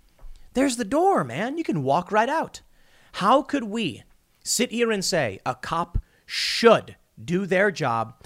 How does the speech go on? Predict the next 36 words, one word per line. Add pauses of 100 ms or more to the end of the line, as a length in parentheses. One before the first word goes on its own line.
(160)
to
arrest (240)
a
law-abiding
American (580)
for,
uh,
for
doing
one,
for
breaking
one
law (680)
that
I
find
unconstitutional,
and
that
is
keeping
and
bearing
arms? (200)
And
I'm
not
talking
about,
like,
N
F
A
items
e-,